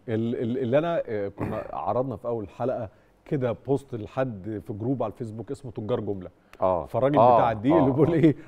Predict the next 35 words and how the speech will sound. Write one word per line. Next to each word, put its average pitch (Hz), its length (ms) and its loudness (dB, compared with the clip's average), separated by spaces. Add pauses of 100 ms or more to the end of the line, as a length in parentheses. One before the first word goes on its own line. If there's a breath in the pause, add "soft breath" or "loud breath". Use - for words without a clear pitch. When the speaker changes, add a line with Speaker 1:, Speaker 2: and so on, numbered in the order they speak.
Speaker 1:
نصيحه 139 420 0
لوجه 131 280 2
الله، 131 340 2
انا 160 180 0
يعني، 143 360 2
آه، 135 380 0
انا 139 240 0
مصر 160 600 4
اقول 170 240 4
له 170 60 4
انت 147 160 0
ما 131 100 2
تعرفش 143 340 0
ربنا، 104 420 -2
يعني، 101 300 -4
يعني 101 180 -4
Speaker 2:
آه، 104 40 -6
Speaker 1:
حقيقي 127 240 4
Speaker 2:
طبعًا 175 220 8
انا 160 80 8
Speaker 1:
يعني. 127 300 8
Speaker 2:
عارف، 120 420 8
يعني، 107 420 4
Speaker 1:
آه. 143 100 8
Speaker 2:
شفت، - 180 -2
اتفضل. 90 420 0
آه. 139 260 0
Speaker 1:
فبيقول 190 360 0
نصيحه 170 300 -4
لوجه 151 280 0
الله 143 280 -2
اللي 120 140 -4
شغال 123 360 -4
في - 120 -20
تعبئه 113 380 -2